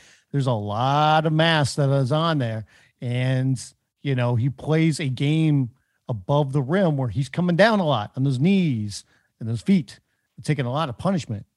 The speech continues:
you know? So it's something to watch for. And, um, by the way, because of that, I'm sure because of that injury,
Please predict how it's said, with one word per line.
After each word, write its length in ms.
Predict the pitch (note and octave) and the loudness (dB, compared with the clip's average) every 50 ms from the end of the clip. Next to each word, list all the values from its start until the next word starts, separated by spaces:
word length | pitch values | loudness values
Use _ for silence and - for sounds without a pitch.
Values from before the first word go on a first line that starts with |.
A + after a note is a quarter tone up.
| _ _ | _ _
you 140 | - C#3 B2+ | -4 0 0
know? 320 | C3 C3 C3+ C#3+ D3+ C#3 - _ _ _ _ _ _ _ _ _ | 2 2 2 0 -2 -4 -8 _ _ _ _ _ _ _ _ _
So 600 | - - - - - D#3+ D3+ D3 C#3+ C#3+ C#3 C#3 | -18 -14 -10 -2 2 4 4 6 6 4 4 2
it's 220 | C#3+ D3 D3+ B2+ - | 2 0 -2 -2 0
something 460 | - E3+ E3+ E3 - G3+ F#3+ F#3 D#3+ - | 2 2 2 2 2 2 2 2 2 0
to 120 | - E3+ | -2 -2
watch 800 | F3 E3+ E3+ F3+ F3+ F3+ F3+ F3+ - _ - - - - - - | -2 -2 0 0 2 2 2 0 -2 _ -14 -14 -14 -14 -12 -6
for. 520 | - D3 C#3 C3 B2+ C3 C3 C3 C3 C3 - _ | -2 0 2 2 4 2 2 2 0 -2 -6 _
And, 520 | - A2 A2 A2+ A2+ A2+ A2+ A2+ A2+ G#2 A2+ | -10 -8 -4 -2 -2 0 0 0 -2 -2 -2
um, 540 | A#2+ A#2 A#2 A2+ A2+ A2+ A2 G#2 G#2 G2+ - _ _ _ _ _ _ _ - | -2 -2 -2 -2 -2 -2 -4 -4 -6 -8 -10 _ _ _ _ _ _ _ -2
by 140 | F#3+ G#3+ | 0 0
the 100 | G#3 E3 | 2 0
way, 540 | C#3+ C3 E3 F#3 C3+ G2+ G2+ A2 C#3 D3+ - _ _ _ _ _ _ _ _ _ - | 0 0 2 0 0 0 -2 -4 -6 -6 -8 _ _ _ _ _ _ _ _ _ -4
because 400 | B2 B2+ A2+ - - E3 F#3+ E3 | -4 -4 -2 0 2 2 2 2
of 80 | C3+ F2+ | 0 -2
that, 360 | G2 F#2 F#2+ G#2+ C#3 - _ _ _ _ - - _ _ - | -4 -6 -6 -6 -8 -8 _ _ _ _ -20 -20 _ _ -6
I'm 120 | C3+ B2 | -4 -4
sure 240 | A#2 - - G3 G3+ | -2 0 0 2 2
because 300 | F3+ F3 C3 D#3+ C#3 A#2 | 2 2 2 0 0 0
of 60 | B2 | 0
that 140 | C3 A#2+ G#2+ C3 | -2 -2 0 0
injury, 500 | F#3 G3+ - A2 F#2+ F#2 F#2+ B2 D3 | -2 -2 -2 -4 -6 -8 -10 -10 -12